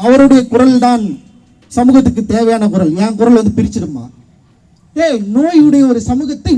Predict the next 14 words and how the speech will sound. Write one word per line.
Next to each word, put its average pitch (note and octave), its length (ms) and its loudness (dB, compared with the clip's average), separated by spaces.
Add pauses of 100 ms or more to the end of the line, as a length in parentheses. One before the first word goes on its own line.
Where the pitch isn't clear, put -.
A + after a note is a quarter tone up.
(140)
நோய் E4 300 4
இருக்குதுன்னு D4+ 440 -2
சொல்றதுல E4 420 -4 (340)
என்னுடைய D4+ 320 -2 (100)
பிரச்சனைன்றது D#4+ 680 -4
வந்து D#4+ 140 -4 (120)
சரியானது. E4+ 520 0 (420)
இந்த A#3+ 140 -4 (160)
சமூகம் D4 440 2 (120)
நோயுடைய C#4 400 4 (100)
சமூகமா C4+ 380 0 (140)
இருக்கு. A3+ 280 -8 (640)
அந்த G#3 120 -8 (120)
சமூகத்தை, B3 480 0